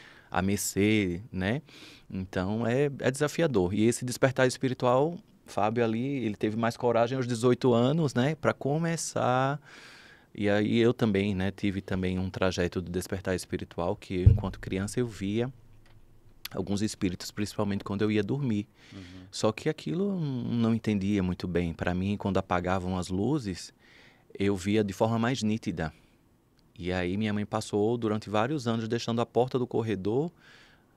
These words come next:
Speaker 1: acesa e a porta do meu quarto aberta para que aquela, é, luminosidade do corredor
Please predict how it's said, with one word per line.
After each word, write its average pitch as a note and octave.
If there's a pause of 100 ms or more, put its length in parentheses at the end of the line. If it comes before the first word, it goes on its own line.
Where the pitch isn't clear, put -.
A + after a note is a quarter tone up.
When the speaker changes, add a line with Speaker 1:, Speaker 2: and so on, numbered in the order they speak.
(120)
Speaker 1:
acesa G#2+
e G2+
a G#2
porta A2+
do G#2
meu G2+
quarto F#2
aberta F2+
para F#2+
que -
aquela, C3 (200)
é, F#2
luminosidade F#2+ (720)
do F2
corredor G2